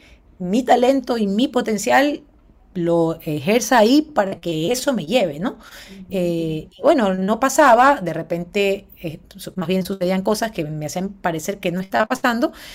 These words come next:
Speaker 1: y cuando ya encontré esta empresa, sí sucedió. Entonces, el punto es que puede ser en cualquier lugar, y puede ser, eh, de, de, de las formas con tus propios talentos, dones, habilidades, pero lo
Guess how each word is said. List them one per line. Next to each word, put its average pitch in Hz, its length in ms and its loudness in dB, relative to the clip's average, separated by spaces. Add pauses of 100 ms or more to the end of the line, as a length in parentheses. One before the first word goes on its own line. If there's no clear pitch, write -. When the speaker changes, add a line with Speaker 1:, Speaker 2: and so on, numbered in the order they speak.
(280)
Speaker 1:
y 240 80 -6
cuando 233 220 -2
ya 226 200 6
encontré 269 300 0
esta 277 120 0
empresa, 269 300 2
sí 233 240 -4
sucedió. 151 480 -8
Entonces, 220 580 0 (720)
el 190 140 -2
punto 254 280 2
es 277 300 4 (520)
que 214 120 2 (220)
puede 285 220 6
ser 277 120 4
en 269 80 2
cualquier 220 300 4
lugar, 240 380 6 (180)
y 196 120 -4
puede 226 260 -2
ser, 262 380 0 (380)
eh, 165 280 -4
de, 160 280 -4
de, 156 360 -8
de 160 140 -10
las 156 200 -8
formas 254 400 0
con 175 220 -4 (140)
tus 240 180 -8
propios - 320 -6
talentos, 208 720 -4
dones, 214 280 -2
habilidades, 196 600 0
pero 175 180 -2
lo 175 280 -2